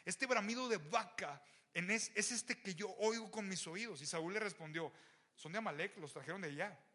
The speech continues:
El pueblo les perdonó lo mejo-, lo mejor de las ovejas y de las vacas para dárselas a Dios, a Yahvé tu Dios,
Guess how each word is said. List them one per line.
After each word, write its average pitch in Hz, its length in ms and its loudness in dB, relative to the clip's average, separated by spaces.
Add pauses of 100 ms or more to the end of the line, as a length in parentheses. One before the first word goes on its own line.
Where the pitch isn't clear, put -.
(520)
El 151 120 -2
pueblo 151 300 -2
les 208 160 -2
perdonó 147 380 0
lo 185 140 -4
mejo-, 160 220 -6
lo 160 100 -2
mejor 151 360 -4 (220)
de 185 100 0
las 156 220 0
ovejas 156 400 0
y 185 40 -2
de 170 60 0
las 143 140 -2
vacas 160 340 -2 (240)
para 254 300 10
dárselas 220 580 4
a 190 100 4
Dios, 185 460 4 (220)
a 165 80 2
Yahvé 185 240 4
tu 240 180 -4
Dios, 262 340 -4